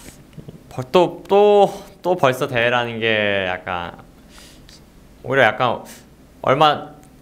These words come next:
그 쉬는 시간이 별로 없잖아요. 캐스파컵이랑. 그래서 오히려 뭔가 좀 더 엄청 와닿지는 않은데 그래도 처음 이제 에이씨케이 롤파크에서 하는 거라서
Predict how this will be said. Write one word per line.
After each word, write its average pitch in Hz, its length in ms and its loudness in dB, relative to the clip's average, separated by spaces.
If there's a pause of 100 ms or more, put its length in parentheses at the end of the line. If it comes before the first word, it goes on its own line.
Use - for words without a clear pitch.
(120)
그 101 680 0
쉬는 208 240 0
시간이 214 240 2
별로 139 140 2
없잖아요. 123 520 -2
캐스파컵이랑. 117 720 -8 (240)
그래서 139 180 -2
오히려 120 220 2
뭔가 107 280 -2
좀 113 200 -6
더 101 360 0 (380)
엄청 127 300 -4
와닿지는 147 400 2
않은데 107 420 -4
그래도 101 320 -4
처음 185 600 0
이제 - 200 -4
에이씨케이 110 580 -2
롤파크에서 135 500 -2
하는 131 140 -2
거라서 110 500 -2